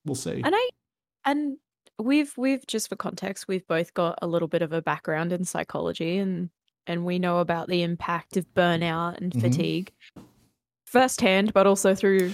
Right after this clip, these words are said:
Speaker 2: studying
Speaker 1: I mean, I
Speaker 2: psychology.
Speaker 1: got burnout in my fucking
Speaker 2: <laughs>
Speaker 1: real job, my whole ass adult job.
Speaker 2: Exactly. I think I said today, burnt out on existence.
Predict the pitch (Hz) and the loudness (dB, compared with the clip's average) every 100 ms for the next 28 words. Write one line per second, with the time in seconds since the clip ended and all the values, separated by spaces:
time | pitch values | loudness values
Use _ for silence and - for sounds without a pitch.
0 | - - 185 175 175 180 175 165 165 202 | -6 0 2 2 0 -4 -2 0 2 2
1 | - - 87 90 92 92 92 - 98 87 | 0 -2 -2 0 -2 -2 -4 -4 -4 0
2 | 82 95 95 113 107 95 110 117 101 - | 0 0 0 0 0 0 0 0 -2 -6
3 | - 107 95 85 123 110 110 113 104 98 | -8 -6 -6 -6 -6 -4 -4 -4 -6 -4
4 | 113 123 120 131 117 - _ _ - - | -6 -6 -8 -8 -10 -14 _ _ -18 -8
5 | 170 190 - 95 - _ _ _ _ _ | -6 -6 -6 -10 -12 _ _ _ _ _
6 | 208 202 190 202 185 170 196 170 190 196 | -4 -2 -2 0 -2 -4 -2 0 0 2
7 | 165 175 180 156 170 175 175 - 180 - | 2 2 0 0 -2 -4 -6 -8 -8 -6
8 | 226 285 | -8 -8